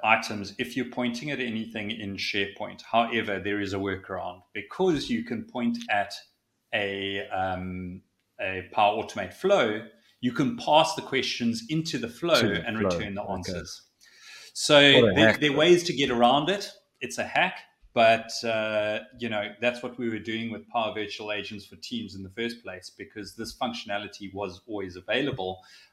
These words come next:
Speaker 1: Um, it just now incorporates the generative A I components. But like you saw there,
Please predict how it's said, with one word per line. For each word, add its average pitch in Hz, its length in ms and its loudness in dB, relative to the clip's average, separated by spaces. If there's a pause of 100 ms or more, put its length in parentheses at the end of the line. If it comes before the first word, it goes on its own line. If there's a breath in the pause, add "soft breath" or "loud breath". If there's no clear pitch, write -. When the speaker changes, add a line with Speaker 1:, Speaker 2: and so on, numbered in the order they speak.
Speaker 1:
Um, 98 360 2
it 117 160 0
just - 300 -4
now 95 460 0 (100)
incorporates 104 920 -6
the 95 360 -6
generative 98 540 -6
A 95 200 -4
I 90 320 -4 (100)
components. 101 760 -8 (380 loud breath)
But - 400 2
like 135 240 4
you 117 80 0
saw 160 280 0
there, 101 260 -4